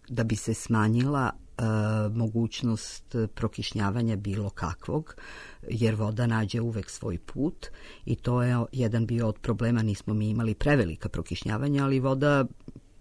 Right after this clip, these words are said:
kad zađe, ne znate gde izađe. Muzej, e, će imati upravo novu, e, postavku zasnovanu naj-, najsavremenijim muzeološkim standardima.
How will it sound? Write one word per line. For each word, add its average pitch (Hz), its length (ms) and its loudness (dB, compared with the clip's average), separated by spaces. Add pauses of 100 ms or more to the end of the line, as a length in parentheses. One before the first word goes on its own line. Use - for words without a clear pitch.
(140)
kad 123 160 -2
zađe, 120 380 0
ne 123 140 2
znate 110 260 -2
gde 110 200 -2
izađe. 107 480 -2 (800)
Muzej, 131 600 4 (220)
e, 120 260 4
će - 200 0
imati 123 540 2 (320)
upravo 110 580 -2 (120)
novu, 131 600 2
e, - 960 -2
postavku 123 720 -2 (280)
zasnovanu 120 600 2
naj-, 120 380 4
najsavremenijim 110 800 2
muzeološkim 98 680 -4
standardima. 143 760 -2